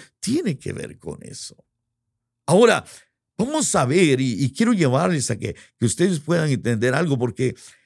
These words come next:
a mí me ha llamado mucho la atención,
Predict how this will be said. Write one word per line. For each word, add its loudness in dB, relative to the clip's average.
a -2
mí 2
me 2
ha 2
llamado 0
mucho -6
la -2
atención, -4